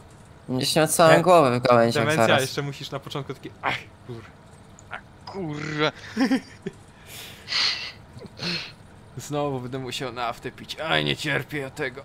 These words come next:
Speaker 2: oj.
Speaker 3: O, że polski bizon, o.
Speaker 2: Oj, nie cierpię ja tego, oj.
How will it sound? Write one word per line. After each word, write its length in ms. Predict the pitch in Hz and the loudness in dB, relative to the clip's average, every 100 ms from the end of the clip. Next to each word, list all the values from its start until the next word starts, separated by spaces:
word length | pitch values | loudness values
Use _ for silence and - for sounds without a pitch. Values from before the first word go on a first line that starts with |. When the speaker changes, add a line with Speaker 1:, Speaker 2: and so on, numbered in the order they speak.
| 156 | -14
Speaker 2:
oj. 420 | 165 165 165 151 139 - - - - 233 | -10 -6 -6 -6 -10 -16 -20 -20 -18 -12
Speaker 3:
O, 340 | 226 202 175 156 | -8 -6 -6 -8
że 120 | 147 | -10
polski 520 | 151 175 208 165 156 170 160 | -14 -14 -12 -12 -12 -12 -12
bizon, 300 | 170 151 151 | -14 -14 -16
o. 200 | 135 131 135 - 135 143 | -16 -16 -16 -12 -10 -10
Speaker 2:
Oj, 80 | 131 | -10
nie 80 | 131 | -12
cierpię 480 | - 147 147 - 131 | -10 -10 -10 -14 -14
ja 100 | 135 | -14
tego, 320 | - 139 - - - | -14 -14 -14 -16 -14
oj. 400 | 151 - - | -12 -12 -14